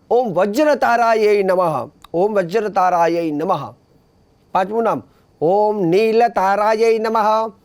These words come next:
"ઓમ નીલ તારાયે નમઃ". છઠ્ઠું નામ "ઓમ સરસ્વત્યે નમઃ", "ઓમ સરસ્વત્યે નમઃ". ત્યાર પછી "ઓમ કામેશ્વર્યે નમઃ", ઓમ કામેશ્વર્યાય નમઃ. અને છેલ્લું આઠમું નામ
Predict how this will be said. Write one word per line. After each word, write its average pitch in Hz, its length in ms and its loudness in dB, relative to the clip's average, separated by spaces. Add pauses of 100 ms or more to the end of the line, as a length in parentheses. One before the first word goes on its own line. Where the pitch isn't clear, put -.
(400)
"ઓમ 220 200 0
નીલ 226 240 0
તારાયે 220 560 2
નમઃ". 220 520 0 (1000)
છઠ્ઠું 190 260 0
નામ 156 200 -2 (380)
"ઓમ 208 360 0 (300)
સરસ્વત્યે 226 920 0
નમઃ", 226 520 -2 (320)
"ઓમ 220 140 0
સરસ્વત્યે 220 680 0
નમઃ". 220 440 0 (160)
ત્યાર 220 240 0
પછી 214 440 -2 (500)
"ઓમ 247 360 2
કામેશ્વર્યે 247 840 0
નમઃ", 220 280 2 (540)
ઓમ 214 120 -2
કામેશ્વર્યાય 202 680 0
નમઃ. 185 280 0 (360)
અને 165 140 0
છેલ્લું 196 380 0
આઠમું 180 200 -2
નામ 220 220 0